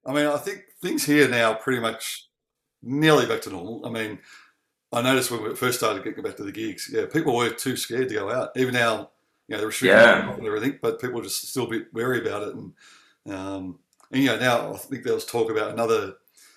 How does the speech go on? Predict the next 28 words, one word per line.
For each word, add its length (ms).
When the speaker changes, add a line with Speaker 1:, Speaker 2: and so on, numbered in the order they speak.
Speaker 1:
covid 280
variant 380
around, 360
but 380
hopefully 360
nothing's 280
gonna 300
be 120
a 60
lockdown 380
or 60
anything. 200
But 220
Speaker 2:
Yeah, 480
yeah. 220
Speaker 1:
people 160
are 40
still 220
worried 220
about 180
it, 60
though. 240
Speaker 2:
Yeah, 440
absolutely, 460
man. 400
And 160
it, 260
uh, 320